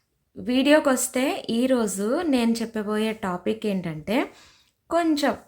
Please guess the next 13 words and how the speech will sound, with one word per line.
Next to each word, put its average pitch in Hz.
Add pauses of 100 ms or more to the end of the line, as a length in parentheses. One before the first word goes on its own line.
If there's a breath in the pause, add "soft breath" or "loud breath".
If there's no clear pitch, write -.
(260)
చిన్న 254
చిన్న 240
టాపిక్ 196
అనమాట. 165 (520 loud breath)
ఆమ్, 175 (1040 soft breath)
మీకు 233
మూడ్ 226
బాలేదనుకోండి, 185 (300 loud breath)
ఏం 190
చేస్తారంటే 180 (160)
పుస్తకాన్ని 240
చదవండి. 175 (1000)
అర్థమవుతుందా? 165